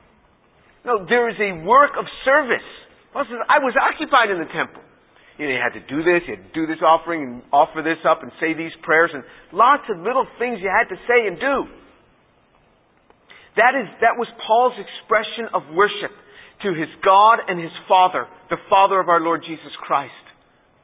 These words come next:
Paul was occupied in the temple. If you are not occupied in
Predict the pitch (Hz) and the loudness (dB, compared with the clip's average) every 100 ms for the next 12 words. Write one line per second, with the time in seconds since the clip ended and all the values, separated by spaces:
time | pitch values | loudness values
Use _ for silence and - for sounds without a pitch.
0 | _ _ _ _ _ _ - 208 226 214 | _ _ _ _ _ _ -4 2 2 2
1 | - - 208 220 208 190 180 175 165 175 | -2 2 2 2 -10 -2 -2 -2 -8 -8
2 | 190 165 - 180 - 165 240 277 254 233 | -8 -6 -6 -8 -10 -8 0 2 2 0
3 | - - 220 - 196 - 110 - - _ | 0 2 2 0 -12 -6 -8 -8 -20 _
4 | _ _ _ _ _ - 175 | _ _ _ _ _ -6 -4